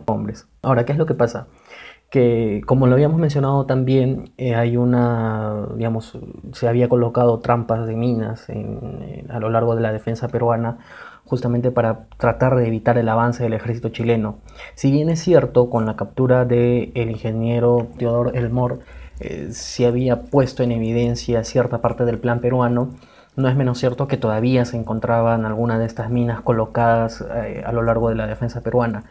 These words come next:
Es aquí cuando se decide hacer explotar dos de estas minas, donde fallecen algunos soldados chilenos, pero aparentemente este daño, pues, no fue lo suficientemente importante para frenar el avance.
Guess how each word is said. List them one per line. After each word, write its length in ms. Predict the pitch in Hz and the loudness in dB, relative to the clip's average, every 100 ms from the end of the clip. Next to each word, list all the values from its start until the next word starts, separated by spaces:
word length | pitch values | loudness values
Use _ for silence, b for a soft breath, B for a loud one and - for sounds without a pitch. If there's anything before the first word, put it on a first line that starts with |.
| B B B - | B B B -6
Es 200 | 120 147 | -2 0
aquí 300 | 139 156 143 | -2 -2 -2
cuando 400 | 147 135 135 135 | 2 2 2 0
se 160 | 139 113 | -2 -2
decide 800 | 107 - 139 127 127 127 131 113 | -4 -4 0 2 2 2 0 -2
hacer 280 | 113 123 | -4 -4
explotar 640 | 120 - 107 113 117 117 120 | -4 -4 -4 -2 0 0 2
dos 220 | 135 135 | 2 2
de 140 | 123 | 2
estas 260 | 123 123 117 | 0 -2 -2
minas, 460 | 127 127 120 131 - | 0 0 0 -4 -4
donde 260 | 113 110 | -4 -4
fallecen 1000 | 107 113 120 123 123 117 113 - - - | -4 -4 -2 -2 -2 -4 -4 -6 -10 -12
algunos 340 | - 117 120 120 | -8 -2 -2 -2
soldados 380 | 120 113 117 - | 0 0 0 -2
chilenos, 480 | 120 117 123 143 B B B B _ - | -2 0 0 -2 B B B B _ 2
pero 160 | 131 | 2
aparentemente 640 | 127 139 143 143 139 143 143 | 4 2 4 2 2 2 2
este 200 | 143 139 | 0 0
daño, 320 | 131 131 127 | 2 0 0
pues, 160 | 127 | -2
no 140 | 127 127 | -2 -2
fue 240 | - 135 | 0 2
lo 320 | 127 123 113 | 2 2 0
suficientemente 640 | 110 117 113 117 123 123 123 | 0 -4 0 0 2 2 2
importante 640 | 120 117 - 117 120 123 | -2 -4 -4 -4 0 0
para 240 | 120 110 104 | 2 0 0
frenar 360 | 117 113 117 | -2 0 2
el 120 | 110 | 2
avance. 560 | 107 110 107 104 113 | 0 0 -2 -6 -10